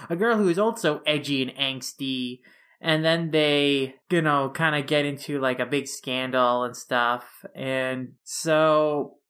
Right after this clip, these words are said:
then this girl, like, wants to nurture what this young Charles Baudelaire hides. And so a bunch of, like, uh, dark, twisted little things happen. I haven't read the series, but I've heard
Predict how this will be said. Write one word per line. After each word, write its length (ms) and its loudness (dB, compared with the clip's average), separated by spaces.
then 460 0
this 260 0
girl, 360 4
like, 500 0
wants 380 0
to 500 2
nurture 1080 0
what 280 0
this 360 0
young 480 2
Charles 380 0
Baudelaire 520 -2
hides. 520 -2
And 100 -12
so 380 0
a 180 -4
bunch 300 -2
of, 120 0
like, 260 0
uh, 260 0
dark, 500 2
twisted 580 -2
little 160 0
things 360 -2
happen. 500 -2
I 60 -4
haven't 300 0
read 220 0
the 60 -12
series, 420 -2
but 100 -6
I've 120 -4
heard 400 -6